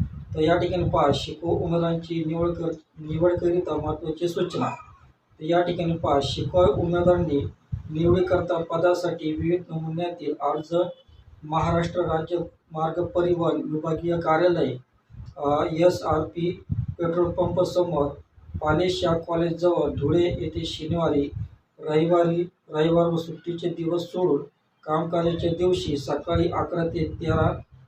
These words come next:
या वेळेत दिनांक पंधरा सात पर्यंत मोफत मिळतील मित्रांनो. त्या ठिकाणी तुम्हाला ते अर्ज मोफत मिळणार आहे. आणि शिकाऊ उमेदवाराची निवड प्रक्रिया पहा. शुल्क खुल्या प्रवर्गासाठी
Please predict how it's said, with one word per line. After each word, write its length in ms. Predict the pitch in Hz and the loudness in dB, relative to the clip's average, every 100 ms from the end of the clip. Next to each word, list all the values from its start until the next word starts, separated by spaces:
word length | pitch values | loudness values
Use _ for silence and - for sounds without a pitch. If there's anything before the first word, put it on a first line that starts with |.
| _ 156 | _ -4
या 160 | 160 | 2
वेळेत 320 | 170 170 165 | 4 4 2
दिनांक 360 | 165 170 175 170 | 2 -2 -2 -4
पंधरा 640 | 147 - - 160 165 170 | -6 -6 -6 -2 0 0
सात 260 | 170 170 160 | 0 -2 -2
पर्यंत 960 | 160 156 156 160 151 165 156 156 160 170 208 - _ _ _ 156 | -2 -4 -4 -6 -10 -8 -4 -4 -4 -4 -6 -6 _ _ _ -2
मोफत 540 | 165 170 175 214 - | 0 2 2 0 0
मिळतील 380 | 170 180 165 151 | 2 4 4 0
मित्रांनो. 300 | 143 139 135 | -4 -4 -4
त्या 160 | 135 156 | -2 -4
ठिकाणी 280 | 170 165 165 | -4 -8 -6
तुम्हाला 280 | 156 156 156 | -2 -2 0
ते 60 | |
अर्ज 220 | 147 147 | -2 0
मोफत 500 | 156 156 156 156 156 | -2 -2 -4 -2 -2
मिळणार 280 | 156 156 156 | -2 -2 0
आहे. 240 | 156 143 - - - _ _ _ - | 2 0 -2 -10 -20 _ _ _ -6
आणि 200 | 147 170 | -2 -2
शिकाऊ 480 | - 165 - 180 - | -2 -2 4 4 4
उमेदवाराची 880 | 180 180 175 170 - - - - 165 | 0 2 2 0 0 -6 -14 -8 -4
निवड 280 | 160 175 | 2 2
प्रक्रिया 400 | 175 175 165 170 | 2 0 0 -2
पहा. 200 | 165 160 139 | 0 -2 -2
शुल्क 640 | - 160 170 175 170 170 | -4 -4 -2 -2 -2 -2
खुल्या 200 | 165 165 | -2 0
प्रवर्गासाठी 1300 | 170 - 165 165 170 165 - - - 156 156 143 143 | -2 -4 -6 -4 -2 -4 -8 -14 -8 -6 -2 -2 -4